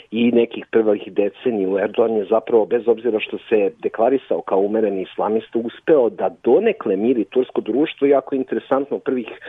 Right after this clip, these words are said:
decenija u njegove vladavine za njega su glasali i sekularisti, zato što je zaista liberalizovao tursko društvo u pravcu ekonomije, pre svega doneo je određeni ekonomski prosperitet, nešto što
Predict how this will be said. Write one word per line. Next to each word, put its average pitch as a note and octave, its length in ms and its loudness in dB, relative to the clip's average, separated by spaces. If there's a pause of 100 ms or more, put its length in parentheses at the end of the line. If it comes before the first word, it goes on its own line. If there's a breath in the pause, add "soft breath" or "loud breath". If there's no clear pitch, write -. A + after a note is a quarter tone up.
(240 loud breath)
decenija B2+ 520 2
u A#2+ 40 2
njegove B2 340 4
vladavine A#2 540 2
za A#2 60 -6
njega B2+ 260 0
su A2+ 60 -8
glasali G#2+ 460 0
i G#2+ 140 -4
sekularisti, G2+ 720 -2
zato F#2+ 240 -4
što - 280 -2
je F#2 160 2 (140)
zaista G2 300 -4
liberalizovao G2 800 0
tursko - 380 -4
društvo G#2 480 -2
u G2 80 -4
pravcu G#2 360 0
ekonomije, G#2+ 720 0 (340 loud breath)
pre A#2 200 0 (140)
svega A2+ 320 2
doneo B2 400 2
je G2+ 100 -2
određeni G2 640 -2
ekonomski F#2 500 -4
prosperitet, G#2 760 0
nešto G#2 300 -6
što - 120 -6